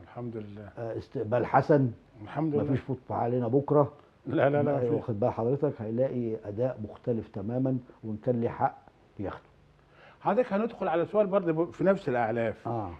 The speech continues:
Speaker 1: الاعلاف البديله مثلًا زي ال-، السلاج، الحاجات الخضراء.
Speaker 2: آه.
Speaker 1: ال-، ايه انواع الحاجات الخضراء بقى اللي بتدعم الحاجات المصنعه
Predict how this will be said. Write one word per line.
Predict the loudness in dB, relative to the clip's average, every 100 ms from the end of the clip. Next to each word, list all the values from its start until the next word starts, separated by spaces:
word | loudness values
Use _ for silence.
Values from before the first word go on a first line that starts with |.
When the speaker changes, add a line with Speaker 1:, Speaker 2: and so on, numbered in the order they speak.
| -10 -4
Speaker 1:
الاعلاف | 2 4 8 6 6
البديله | 0 4 6 6 4 0 -4
مثلًا | -6 -2 -2
زي | -2 0 2
ال-، | 0 -2 -2 -4 -6 -12
السلاج، | -14 -4 2 2 2
الحاجات | -2 -2 -2
الخضراء. | -2 0 0 4 6
Speaker 2:
آه. | 8 6 0 -12 -4
Speaker 1:
ال-، | -2 -2 -2 -2 -2 -2 -4 -8 -20 _ 2
ايه | 4 4 2 -4 -4
انواع | -2 2 0 0 -6
الحاجات | -8 -6 -2 -2 -4
الخضراء | -8 -6 -4 -2
بقى | -2
اللي | -2 -2 -4 -6 -4
بتدعم | -4 4 6 6 4 2 0 -4 -12 -20 -20 _ -6
الحاجات | -4 -2 2 2 2
المصنعه | 0 0 -4 -2 -4 -6